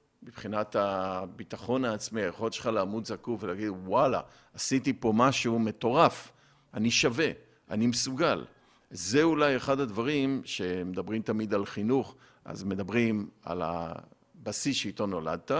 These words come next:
כל אחד נולד עם כיוונים מסוימים, הסביבה שלך, שזה הבית, בית הספר, והתפיסה שלי זה שבצד של החינוך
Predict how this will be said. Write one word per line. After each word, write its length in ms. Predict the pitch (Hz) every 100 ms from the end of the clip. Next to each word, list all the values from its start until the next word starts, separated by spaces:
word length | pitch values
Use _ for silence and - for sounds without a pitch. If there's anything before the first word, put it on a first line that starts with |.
| 185 -
כל 100 | 180
אחד 260 | - 175 160
נולד 400 | 143 131 120 104
עם 200 | 107 101 -
כיוונים 440 | 107 95 95 87
מסוימים, 560 | 87 - 92 101 143 160 - _ - -
הסביבה 580 | 113 - 107 90 107 113
שלך, 340 | - 113 139 - - - _ -
שזה 320 | 101 92 92
הבית, 540 | 85 107 113 107 98 - -
בית 220 | 95 -
הספר, 640 | - 131 127 - 95 85 - - _
והתפיסה 1080 | 104 98 95 98 101 98 101 - 117 - 311
שלי 320 | - 214 185
זה 180 | 127 123
שבצד 480 | 117 107 - 139
של 160 | - 143
החינוך 440 | 127 131 170 170